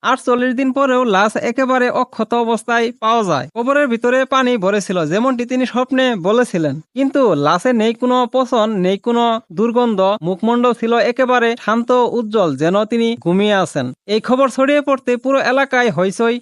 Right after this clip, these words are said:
পড়ে যায়। মানুষ দলে দলে ছুটে আসতে থাকে সেই কবরস্থানে। অনেকেই বলছেন, এটা আল্লাহর কুদরত, একজন ভালো মানুষ ছিলেন বলেই আল্লাহ পাক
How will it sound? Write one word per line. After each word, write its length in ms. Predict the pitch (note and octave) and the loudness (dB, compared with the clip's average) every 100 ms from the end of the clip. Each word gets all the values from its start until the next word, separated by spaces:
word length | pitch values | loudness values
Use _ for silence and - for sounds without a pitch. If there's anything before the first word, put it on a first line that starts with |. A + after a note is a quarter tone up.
| - | -4
পড়ে 220 | A#3 A#3 | -2 0
যায়। 240 | E3+ B2+ | 0 0
মানুষ 360 | C3+ G3 A#3+ A3+ | 0 0 2 0
দলে 340 | D#3 G3 C4 | -2 0 0
দলে 240 | B3 C4 B3 | 0 0 0
ছুটে 240 | A#3+ B3+ | -2 -2
আসতে 280 | C4 - A3 | -2 -4 -6
থাকে 300 | A#3 A3+ A#3 | -4 -2 -2
সেই 300 | - G#3+ A3 - | 0 0 -2 -4
কবরস্থানে। 640 | A#3 B3 A3 E3+ D#3 C3 - | 0 0 -2 -4 -2 -4 -6
অনেকেই 360 | A3 A#3+ A#3+ C#4 | -2 -2 2 2
বলছেন, 440 | B3+ C4+ B3+ A#3 A#3 | 2 0 2 0 -2
এটা 220 | G#3+ A3 | -6 -2
আল্লাহর 480 | G#3 A#3 C4 A3+ A3+ | 0 0 0 0 -2
কুদরত, 500 | A3+ C4 A3+ A#3+ A#3 - | -4 -8 -2 0 0 -2
একজন 360 | - A3+ B3 A#3+ | -4 0 0 2
ভালো 200 | E3 G3+ | 2 2
মানুষ 320 | A#3 C4 B3 | 2 2 0
ছিলেন 280 | B3+ C4+ C4+ | 0 2 4
বলেই 280 | C4 A#3+ B3 | 4 2 2
আল্লাহ 380 | - A#3+ A#3 A3+ | 2 0 2 0
পাক 200 | B3 | 0